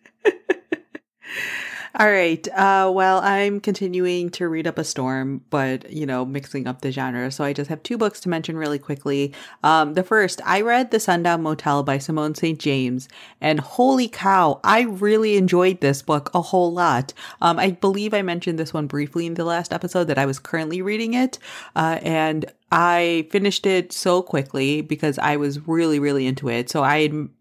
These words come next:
Speaker 2: think I mentioned before, too, that I was reading Broken Girls, or I read Broken Girls by Simone Saint James before, which is why I was like, "Oh, I'll check out another Simone Saint James book," 'cause I, you know, enjoyed that one. But I was not expecting to love this one as much as I did.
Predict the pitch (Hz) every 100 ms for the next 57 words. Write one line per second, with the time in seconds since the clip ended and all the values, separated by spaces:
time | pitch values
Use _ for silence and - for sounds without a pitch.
0 | - 170 160 143 139 147 139 139 139 139
1 | 139 127 127 139 135 147 143 131 135 131
2 | 156 156 151 151 151 160 156 139 131 135
3 | 135 131 131 139 127 131 123 127 135 123
4 | 135 127 117 - 127 190 185 170 165 -
5 | - - 156 151 156 143 147 156 208 196
6 | 180 202 185 151 139 135 135 - 127 123
7 | 131 123 123 113 127 - 127 - 135 127
8 | 123 - _ _ - 147 127 131 135 120
9 | 123 113 113 127 135 139 - 160 160 170
10 | 156 156 143 139 - 127 123 127 131 139
11 | _ - - 143 135 139 131 139 135 -
12 | 127 120 123 127 123 123 120 107 107 120